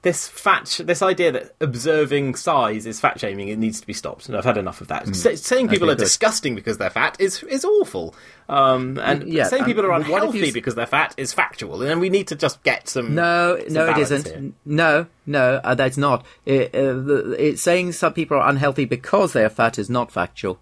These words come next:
Speaker 1: Oh, so no,
Speaker 2: actually.
Speaker 1: you're right. That's a good
Speaker 2: It's
Speaker 1: point.
Speaker 2: art about it.
Speaker 1: But the
Speaker 2: Um, you,
Speaker 1: consequences
Speaker 2: you can
Speaker 1: of
Speaker 2: say,
Speaker 1: that
Speaker 2: you can
Speaker 1: fat
Speaker 2: say,
Speaker 1: are unhealthy
Speaker 2: you can say,
Speaker 1: for that person, is what
Speaker 2: y-,
Speaker 1: I'm saying.
Speaker 2: well, you can s-, no, not even that.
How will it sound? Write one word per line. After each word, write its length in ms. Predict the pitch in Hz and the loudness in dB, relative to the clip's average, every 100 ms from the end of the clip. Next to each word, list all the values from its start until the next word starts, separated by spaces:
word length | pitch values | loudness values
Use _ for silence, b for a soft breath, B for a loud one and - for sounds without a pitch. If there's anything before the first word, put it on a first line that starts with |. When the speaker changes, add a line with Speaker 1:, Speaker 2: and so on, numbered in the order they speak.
| - | 0
Speaker 1:
Oh, 120 | 208 | 2
so 100 | 202 | 4
no, 60 | 220 | 2
Speaker 2:
actually. 220 | 185 160 | 4 4
Speaker 1:
you're 100 | 156 | 4
right. 180 | 135 127 | 2 0
That's 160 | 131 | -4
a 40 | 139 | -2
good 100 | 151 | -2
Speaker 2:
It's 80 | 156 | 2
Speaker 1:
point. 120 | 160 | 2
Speaker 2:
art 140 | 156 | 2
about 340 | - 127 120 156 | 2 2 2 2
it. 240 | 120 - _ | 0 -2 _
Speaker 1:
But 140 | - 170 | -4 0
the 80 | 127 | 2
Speaker 2:
Um, 40 | |
you, 120 | 131 | 4
Speaker 1:
consequences 560 | 233 - 147 190 151 160 | 2 0 2 2 2 2
Speaker 2:
you 80 | 180 | 4
can 80 | 196 | 2
Speaker 1:
of 60 | |
Speaker 2:
say, 100 | 190 | 2
Speaker 1:
that 140 | 139 160 | 0 0
Speaker 2:
you 80 | |
can 80 | 180 | 2
Speaker 1:
fat 80 | 139 | 2
Speaker 2:
say, 100 | 180 | 2
Speaker 1:
are 160 | 139 131 | 2 0
unhealthy 300 | 127 147 175 | 0 0 0
Speaker 2:
you 60 | |
can 40 | 135 | 2
say, 120 | 175 131 | 2 0
Speaker 1:
for 40 | |
that 100 | - | 0
person, 360 | 123 92 - - | -4 -4 -6 -8
is 100 | - | -4
what 100 | 170 | -4
Speaker 2:
y-, 60 | |
Speaker 1:
I'm 60 | - | -4
saying. 140 | 185 - | -10 -2
Speaker 2:
well, 240 | 175 190 | 2 2
you 80 | 170 | 2
can 80 | 180 | 0
s-, 120 | - | 0
no, 380 | 185 156 147 190 | 2 4 2 0
not 220 | - 156 | -2 2
even 180 | 160 156 | 2 2
that. 240 | 156 123 | 2 2